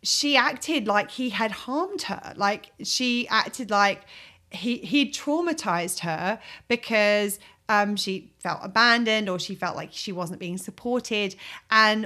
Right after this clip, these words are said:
what ended up happening was, um, it ended up causing this kind of almost sense of guilt in him, even though there was a part of him that knew, "This is not okay. This is not reasonable. It's not my job. I shouldn't be doing this."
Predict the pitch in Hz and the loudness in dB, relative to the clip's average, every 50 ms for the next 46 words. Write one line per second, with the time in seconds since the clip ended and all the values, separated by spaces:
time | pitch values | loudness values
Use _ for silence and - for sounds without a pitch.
0 | - 220 226 254 - 277 269 240 233 214 214 - - - - 370 392 - 311 277 | -4 -2 -2 0 2 2 2 2 2 2 0 0 0 -2 -2 -2 -2 -2 -2 -2
1 | 220 196 190 190 190 196 196 190 196 202 190 196 - - - - _ - 226 214 | 0 0 -2 -2 0 0 2 2 2 2 -2 -4 -10 -18 -20 -16 _ 0 4 4
2 | 214 208 208 208 208 208 - - _ _ _ _ _ _ - 262 254 - - - | 4 4 2 0 -4 -6 -10 -14 _ _ _ _ _ _ -2 -2 -2 -2 -4 -12
3 | - - 302 269 269 302 311 302 262 - - - - - 285 285 294 294 294 240 | -4 0 2 4 4 6 4 4 2 2 0 -6 -8 -2 0 0 0 2 0 0
4 | 220 214 214 214 220 214 - - - 254 226 226 - - 262 330 415 - - 262 | 0 0 0 -2 -2 -2 -6 -6 -4 -2 -2 -2 -2 -2 -2 -2 -2 -2 0 -2
5 | 233 202 - 196 170 165 165 147 - 254 349 466 - - - - - - - - | -2 -2 -2 -4 -4 -6 -6 -6 -4 -2 -2 -2 -2 -4 -8 -8 -12 -12 -12 -14
6 | - - - - _ _ - 240 233 226 247 247 - 359 403 453 453 359 330 349 | -14 -18 -20 -20 _ _ -4 -2 0 0 0 2 6 6 6 6 6 4 4 4
7 | 359 302 226 208 202 190 220 226 220 233 277 302 302 277 254 247 254 247 254 247 | 6 6 6 4 4 2 2 0 0 2 4 4 4 4 4 2 2 0 0 -2
8 | - - - - 339 330 - 440 - - 415 381 - 302 311 311 320 - 320 311 | -4 -6 -6 -6 -6 -4 -4 -6 -4 0 2 2 4 4 2 2 2 2 4 4
9 | 202 190 185 190 233 240 247 247 311 320 262 269 311 311 269 233 214 233 277 294 | 4 2 2 0 -2 -2 0 2 2 2 2 2 2 2 2 0 -2 0 0 0
10 | 269 320 339 240 254 226 196 190 190 202 214 220 - 311 285 294 294 285 220 240 | 2 2 2 4 4 4 6 6 6 4 2 2 0 0 0 2 2 2 2 2
11 | 240 214 185 170 165 165 185 247 240 - | 2 2 0 -2 -4 -4 -4 -6 -6 -8